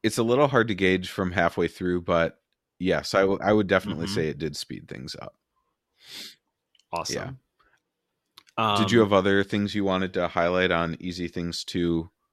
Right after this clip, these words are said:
Speaker 1: miss in the rule book?
Speaker 2: Yeah, so my one graphic design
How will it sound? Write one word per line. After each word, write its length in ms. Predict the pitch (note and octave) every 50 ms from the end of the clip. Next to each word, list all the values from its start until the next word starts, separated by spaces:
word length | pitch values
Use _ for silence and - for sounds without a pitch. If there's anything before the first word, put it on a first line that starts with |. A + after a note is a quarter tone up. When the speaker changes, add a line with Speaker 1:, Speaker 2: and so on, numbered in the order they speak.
| _ _ _ _
Speaker 1:
miss 320 | - E2+ F2 E2+ - - -
in 140 | F2 F2 E2+
the 200 | E2+ E2+ E2+ E2+
rule 240 | E2 E2+ E2+ E2+
book? 360 | E2+ G2 F#2+ - - - - _ _ _ _ _ _ _ _ _ _ _ _ _ _ _ _ _ _ -
Speaker 2:
Yeah, 680 | D#3+ D#3+ E3 F3+ F#3+ G3 F#3+ F#3 D#3+ C3+ A#2 G2+ - -
so 680 | - - - D#3 C#3+ C3+ C3 B2+ B2 B2 A#2+ - - _ _ _ _ _ _ _ _ _ _ _ _ _ _ _ _ _ _ _ _ _
my 300 | A#2+ B2+ C3+ C3 B2+ B2+
one 760 | B2 B2+ A#2+ A2+ A#2 A2+ A#2 B2+ C3 C3+ C3+ C#3 C#3 D3 D3 - _ _ _ _ _ _ _ _ _ _ _ _ _ _ _ -
graphic 400 | - C3 A2 A2 - B2 G#2+ -
design 680 | A#2 G#2+ - A2 G2 G2+ G#2 G2+ G2 G#2 G#2+ G#2 A2